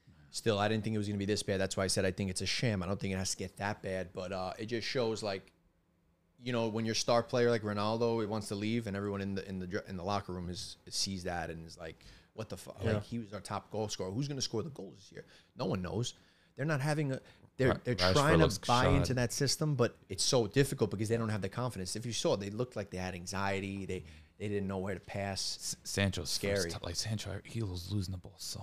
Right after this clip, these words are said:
Speaker 3: much.
Speaker 1: Oh, forget it.
Speaker 3: Like, I just, I, I just don't know any positives.
Speaker 1: Fernandes, too,
Speaker 2: You
Speaker 1: looked
Speaker 3: Yeah.
Speaker 1: horrifying.
Speaker 2: You know what else? You've got World Cup winning, four-time Champions League winning Raphael Varane sitting on the bench watching that.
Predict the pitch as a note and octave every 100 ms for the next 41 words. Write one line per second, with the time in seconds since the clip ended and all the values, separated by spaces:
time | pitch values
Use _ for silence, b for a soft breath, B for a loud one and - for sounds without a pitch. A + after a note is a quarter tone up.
0 | G2 G2 G2 - - - _ _ _ _
1 | _ _ G2+ D2+ F#2 G2+ F2+ - - _
2 | _ - F#2 G#2+ G2+ - G#2+ - G#2 A#2+
3 | B2+ C#3 B2+ A#2 B2 - C3 A#2+ F#2 D#2+
4 | - - G#2 A2 B2+ G#2+ - D3 G#2 E2
5 | F2 B2+ - G2 F2+ - - A#2+ G2 F#2
6 | F#2 E2 D#2+ F#2 - C3 D#3 D3+ D#3 D3+
7 | - - - C3+ B2 B2 - - _ C3
8 | C3+ B2 A2+ A#2+ A2+ A2 G2+ - - -
9 | A#2+ - A2+ G#2+ - A2 A2 G#2 G#2 G2
10 | G#2+ G#2 G2+ G#2+ - G#2 G2+ G#2 G#2+ G2+
11 | - - G2+ G2 G2+ G2 - G2+ - G2
12 | G2